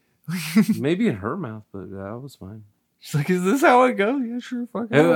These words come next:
Speaker 2: I wasn't wearing, like, old boxers or anything, you know. It was one of those. I, I, I, I don't know. I don't know. It was, it was weird, but it was cool for the time.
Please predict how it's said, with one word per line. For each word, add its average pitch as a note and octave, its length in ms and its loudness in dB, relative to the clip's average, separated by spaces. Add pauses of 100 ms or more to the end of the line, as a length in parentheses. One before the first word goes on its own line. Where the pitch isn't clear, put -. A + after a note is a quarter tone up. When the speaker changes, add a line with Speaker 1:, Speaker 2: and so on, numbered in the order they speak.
Speaker 2:
I - 40 4
wasn't F#3+ 260 8
wearing, E3 200 4
like, A#2+ 160 2
old A2+ 280 0
boxers G#2+ 460 -2
or F#2+ 80 -6
anything, F#2+ 640 -8
you G2+ 80 -8
know. F#2 180 -10
It G2+ 40 -10
was G2 100 -12
one G#2+ 120 -6
of F#2+ 100 -8
those. F#2 380 -12
I, G#2 100 -2
I, G2+ 180 -2 (720)
I, A#2+ 80 0
I - 20 0
don't G#2 80 -8
know. F2+ 60 -8
I G#2 100 -6
don't F2 180 -10
know. E2 160 -14 (2250)
It A2 60 -4
was, G#2+ 180 -4
it A2 120 -2
was G#2+ 200 -6
weird, G2 320 -8 (200)
but F2 180 -10 (880)
it - 20 -12
was F#2 140 -8
cool A#2+ 260 -4
for A2+ 160 -10
the G#2+ 100 -6
time. A2+ 360 -12